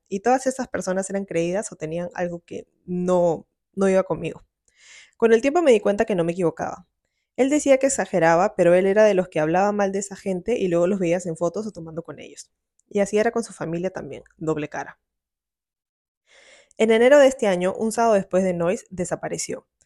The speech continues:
No sabía nada de él, no contestaba el cel ni nada, ni aparecía en historias de sus amigos. Me llegó y apagué mi celular.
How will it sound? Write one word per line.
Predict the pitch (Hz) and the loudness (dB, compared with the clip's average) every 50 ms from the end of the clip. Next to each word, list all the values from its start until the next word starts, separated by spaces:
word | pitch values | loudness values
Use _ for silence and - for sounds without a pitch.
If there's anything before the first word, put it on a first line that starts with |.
| _ _ _ _ _ _ _ _ _ _ _ | _ _ _ _ _ _ _ _ _ _ _
No | - 240 262 | 4 4 6
sabía | 269 - 311 294 285 277 262 247 | 6 6 6 6 6 6 4 4
nada | 226 214 208 208 214 | 4 2 2 2 2
de | 202 185 - - | 0 -2 -2 -4
él, | - - - _ _ | -6 -10 -16 _ _
no | 214 220 220 | -2 0 0
contestaba | 247 247 226 214 - - 208 202 202 | 0 0 0 -2 -2 0 2 2 2
el | 202 196 196 | 2 0 0
cel | - 220 226 240 233 | -2 -2 -2 -2 -2
ni | 208 180 | -4 -4
nada, | 165 151 - - - - | -4 -6 -6 -8 -10 -8
ni | - 202 | -6 -4
aparecía | 202 - 190 190 202 190 214 220 | -4 -2 -2 -2 -4 -2 -2 -2
en | 233 233 | -2 -2
historias | 202 - - 180 185 196 | -4 -4 -4 -2 -2 -2
de | 185 - | -4 -6
sus | 180 - - | -10 -12 -10
amigos. | 151 151 151 - - - - - _ _ _ _ | -12 -12 -12 -14 -16 -18 -20 -20 _ _ _ _
Me | 208 208 202 | -2 0 2
llegó | 196 190 185 202 247 311 | 2 2 4 4 4 4
y | - 226 | 4 2
apagué | 202 190 - 165 165 165 | 2 2 4 2 2 2
mi | 175 180 | 0 -2
celular. | - 175 156 156 - - - - | -4 -4 -4 -6 -6 -10 -12 -16